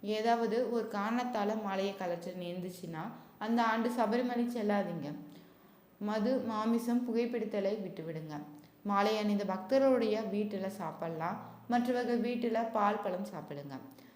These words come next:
வீட்டு பெண்களுக்கு மாலை அணிந்த காலத்துல மாதவிடாய் ஏற்பட்டால், ஏழு நாட்கள் கழித்த பின்னர் தான் அவர்கள் சமைத்த உணவை நீங்க சாப்பிடணும். காலணிகளை பயன்படுத்தாதீங்க.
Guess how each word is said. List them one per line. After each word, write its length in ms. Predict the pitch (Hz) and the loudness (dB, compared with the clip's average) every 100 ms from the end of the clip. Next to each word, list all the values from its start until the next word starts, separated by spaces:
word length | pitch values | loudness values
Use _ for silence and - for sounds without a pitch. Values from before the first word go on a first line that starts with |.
| - | -16
வீட்டு 320 | - 254 262 262 | -4 0 0 0
பெண்களுக்கு 600 | 240 240 233 220 - 233 | 0 2 2 0 -2 -2
மாலை 400 | 220 190 202 208 | 0 -2 0 -2
அணிந்த 360 | 202 190 185 180 | -2 -2 -4 -2
காலத்துல 460 | 180 180 185 175 170 208 196 | 0 0 0 -2 -2 -2 -6
மாதவிடாய் 460 | 175 180 185 190 185 | -6 -6 -4 -4 -4
ஏற்பட்டால், 480 | 170 170 165 160 180 - - - | -4 -6 -8 -8 -10 -16 -20 -8
ஏழு 300 | 214 226 240 | 2 4 6
நாட்கள் 380 | 240 233 - 226 | 4 2 0 0
கழித்த 280 | 214 214 233 | 0 2 0
பின்னர் 360 | 214 208 208 | -2 -2 -2
தான் 220 | 196 208 220 - - - - | -2 -2 -4 -10 -14 -20 -10
அவர்கள் 380 | 214 220 233 240 | -4 0 0 0
சமைத்த 400 | 240 233 254 269 | 0 0 2 2
உணவை 260 | 226 226 | 2 2
நீங்க 240 | 240 202 196 | 2 0 -4
சாப்பிடணும். 720 | - 156 - 151 147 151 - - - - | -6 -10 -10 -12 -12 -12 -16 -20 -20 -4
காலணிகளை 680 | 214 214 240 240 240 214 226 | 2 6 6 6 6 4 2
பயன்படுத்தாதீங்க. 840 | 226 185 190 190 190 180 175 170 | 2 0 0 -2 -2 -2 -2 -6